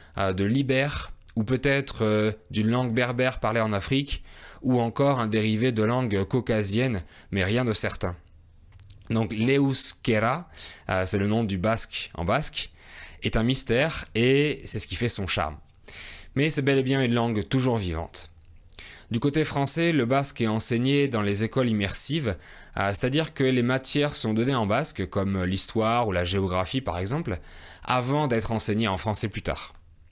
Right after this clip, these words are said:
Donc les élèves de ces écoles deviennent, euh, très rapidement bilingues,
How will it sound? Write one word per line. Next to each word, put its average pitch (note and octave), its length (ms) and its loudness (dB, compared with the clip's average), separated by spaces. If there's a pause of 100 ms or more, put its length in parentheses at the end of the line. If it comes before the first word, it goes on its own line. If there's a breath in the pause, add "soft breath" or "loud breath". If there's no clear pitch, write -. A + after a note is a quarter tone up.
(640 loud breath)
Donc A#2 120 -2
les C3 200 2
élèves D#3 200 2
de A#2+ 100 0
ces A#2 240 2
écoles C3+ 300 2
deviennent, A#2+ 480 2
euh, G#2 200 0
très D#3+ 200 -2
rapidement B2 500 0
bilingues, G#2 460 0